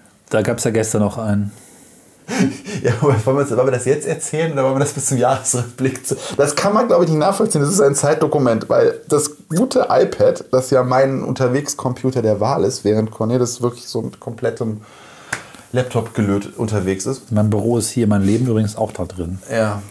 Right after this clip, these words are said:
Speaker 1: Komplett.
Speaker 2: Äh, ich, ich,
Speaker 1: Es gibt
Speaker 2: obwohl
Speaker 1: Backups.
Speaker 2: ich mittlerweile nicht mehr ein siebzehn Zoll Notebook mit mir rumschleppe, sondern auch ein fünfzehn Zoller habe, be-, ist das für mich mit Arbeit assoziiert. Deswegen, äh, ist das einfach, äh, zu Hause, weil wenn, äh,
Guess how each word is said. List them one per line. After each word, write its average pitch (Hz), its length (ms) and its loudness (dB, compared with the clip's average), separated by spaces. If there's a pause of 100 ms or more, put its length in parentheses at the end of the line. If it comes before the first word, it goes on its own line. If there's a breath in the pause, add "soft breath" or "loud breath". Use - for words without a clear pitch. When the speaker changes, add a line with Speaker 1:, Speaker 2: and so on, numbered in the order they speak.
Speaker 1:
Komplett. 101 460 -2 (160)
Speaker 2:
Äh, - 60 -20 (280)
ich, - 260 -6
ich, - 240 -6 (140)
Speaker 1:
Es - 200 -12
gibt 120 120 0
Speaker 2:
obwohl 143 220 0
Speaker 1:
Backups. - 180 -2
Speaker 2:
ich 151 40 0
mittlerweile 139 640 0
nicht 143 300 -4
mehr 135 220 -2
ein 120 160 -6
siebzehn 151 340 -6
Zoll 127 380 0
Notebook 131 400 -4
mit 127 160 -6
mir 123 80 -2
rumschleppe, 123 460 -6
sondern 113 220 -6
auch - 140 0
ein 135 140 0
fünfzehn 110 360 -4
Zoller 104 300 -2
habe, 117 200 -2
be-, 107 140 -4
ist 127 260 -6
das 127 180 -2
für - 140 -4
mich 127 260 -2
mit 110 100 -4
Arbeit 123 320 2
assoziiert. 110 560 -4
Deswegen, 113 520 -4 (520 loud breath)
äh, 110 120 2
ist 113 220 -4
das 120 220 -2
einfach, 113 480 -6
äh, 104 200 -2
zu 104 200 -8
Hause, 135 320 0
weil 107 340 2
wenn, 110 460 -2
äh, - 220 -4